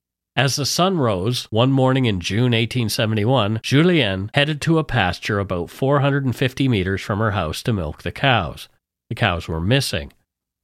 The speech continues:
She noticed a man in the pasture, wearing a mask that appeared to be made from buffalo skin, a red flannel shirt,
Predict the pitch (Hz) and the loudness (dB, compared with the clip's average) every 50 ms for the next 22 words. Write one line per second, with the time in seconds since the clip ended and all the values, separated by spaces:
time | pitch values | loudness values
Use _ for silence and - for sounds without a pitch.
0 | _ _ _ _ _ _ - - 147 135 127 131 151 190 185 175 151 - - 139 | _ _ _ _ _ _ -2 2 2 4 4 4 4 4 2 0 -2 -2 0 0
1 | 127 120 120 135 165 175 147 110 90 80 76 - - - 82 73 71 - - - | 2 2 2 2 2 2 2 0 -2 -4 -6 -8 -8 -6 -6 -6 -6 -8 -8 -10
2 | - 62 53 - - _ - 113 127 143 151 147 135 123 117 107 110 131 147 131 | -10 -10 -10 -12 -8 _ 2 4 4 4 4 4 2 2 2 2 2 2 2 0
3 | 87 76 - - - - - - - - 107 101 101 - - - 170 180 165 139 | 0 -4 -6 -8 -8 -10 -10 -12 -8 -4 -2 -2 -2 -2 0 2 2 2 2 2
4 | 123 113 104 101 101 104 107 104 - - - 98 90 87 - 147 170 - - 120 | 0 0 0 2 2 2 0 0 -2 -4 -4 -4 -4 -2 -2 -2 -2 -2 -2 -4
5 | 87 85 78 73 - - - - 90 73 67 67 - - _ - 98 98 98 107 | -4 -4 -4 -4 -6 -6 -4 -4 -4 -4 -6 -8 -12 -10 _ -2 -2 0 2 2
6 | 123 151 156 - - - 160 151 151 160 165 151 - - - 131 98 90 104 123 | 2 2 0 -2 -4 -2 0 2 2 2 0 0 -2 -2 -2 0 0 0 -2 -4
7 | - | -6